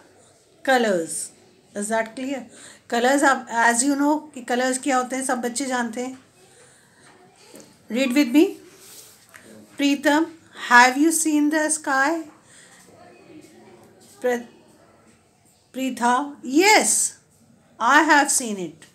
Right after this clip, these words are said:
तो there are two children, one is Preetham and the other one is Pritha. तो प्रीतम क्या सीख, बोलता है कि have you seen the sky, क्या तुमने स्काई देखा है?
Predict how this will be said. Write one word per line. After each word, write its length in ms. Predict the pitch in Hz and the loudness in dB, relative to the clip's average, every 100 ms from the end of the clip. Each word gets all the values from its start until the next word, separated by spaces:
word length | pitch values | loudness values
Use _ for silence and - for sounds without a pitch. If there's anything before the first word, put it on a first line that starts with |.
| _ _ - _ - | _ _ -20 _ -4
तो 100 | 294 240 | -2 2
there 220 | 240 247 | 4 6
are 100 | 294 | 4
two 140 | 330 330 | 2 2
children, 380 | 330 247 247 294 | 2 0 -2 -2
one 200 | 240 233 | 0 0
is 140 | 269 320 | 0 -2
Preetham 420 | 277 240 254 277 | -4 -4 -2 0
and 160 | 269 262 | 0 0
the 60 | 247 | 0
other 240 | 214 220 | 0 -2
one 240 | 226 226 269 | -2 -4 -4
is 120 | 320 - - | -6 -8 -12
Pritha. 320 | 214 - 160 - - - - - - - - | -14 -10 -12 -14 -20 -20 -20 -20 -20 -20 -12
तो 60 | 226 | -8
प्रीतम 480 | 269 277 311 302 | -6 -2 2 2
क्या 160 | 302 339 339 | 4 2 2
सीख, 220 | 339 330 | 0 -2
बोलता 440 | 254 262 247 262 247 | -4 -4 -2 0 0
है 160 | 277 427 - - - - - | 0 -4 -8 -20 -20 -14 -4
कि 120 | 294 | -2
have 360 | 247 226 247 | 4 4 4
you 100 | 311 370 | 2 2
seen 180 | 370 330 | 0 0
the 80 | 370 330 | 0 0
sky, 220 | 339 330 | 0 0
क्या 120 | 330 330 | -2 -2
तुमने 260 | 311 302 370 403 - | 0 2 0 -2 -10
स्काई 280 | - 269 262 247 | -4 0 2 0
देखा 240 | 220 - | -4 -2
है? 160 | 330 | -2